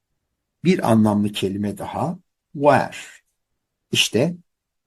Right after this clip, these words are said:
son olarak yine karşımızda bir anlamlı kelime.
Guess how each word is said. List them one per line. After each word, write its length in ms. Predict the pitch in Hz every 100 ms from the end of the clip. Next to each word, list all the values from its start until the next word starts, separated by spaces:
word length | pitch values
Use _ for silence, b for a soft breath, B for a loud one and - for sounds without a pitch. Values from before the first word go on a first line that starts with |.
| -
son 320 | - 127 92
olarak 480 | 87 104 165 175 - _ _
yine 300 | 127 98 -
karşımızda 760 | - 196 180 - 120 - 147 196 - _
bir 240 | 131 151 - -
anlamlı 480 | 110 92 80 - -
kelime. 260 | - -